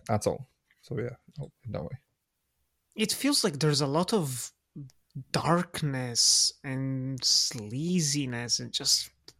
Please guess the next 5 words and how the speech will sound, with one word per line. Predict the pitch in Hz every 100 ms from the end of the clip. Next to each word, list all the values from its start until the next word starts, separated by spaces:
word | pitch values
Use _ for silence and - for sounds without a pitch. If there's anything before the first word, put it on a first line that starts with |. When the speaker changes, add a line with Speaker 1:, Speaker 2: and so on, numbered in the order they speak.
| _
Speaker 2:
more | 185 202 156 156 147 151 214 196 120 110 107 131 _ -
to | - 143
it | 127 117 -
that's | 135 - -
missing, | 147 196 - 110 104 101